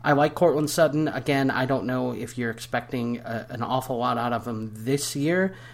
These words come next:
but moving forward, I think his role continues to grow, and I, I, uh, I like him as a player. So, um, I think the interesting thing also is,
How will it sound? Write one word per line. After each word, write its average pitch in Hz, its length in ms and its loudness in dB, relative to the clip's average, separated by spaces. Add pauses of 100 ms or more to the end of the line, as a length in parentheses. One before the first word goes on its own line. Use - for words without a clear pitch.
(220)
but 135 100 2
moving 147 320 6
forward, 131 380 0
I 117 100 2
think 120 220 -4
his 117 160 -6
role 120 160 -2
continues 117 500 -4
to 123 80 -6
grow, 135 340 4
and 123 80 0
I, 127 220 -2
I, 120 340 -2
uh, 113 220 -2
I 117 120 -4
like 117 220 -2
him 117 120 0
as 104 120 -6
a 107 60 -6
player. 113 320 -4
So, 110 360 -6 (380)
um, 110 540 -2 (460)
I 160 100 0
think 220 180 6
the 160 120 2
interesting 165 400 -2
thing 139 200 0
also 135 460 2
is, 123 560 -4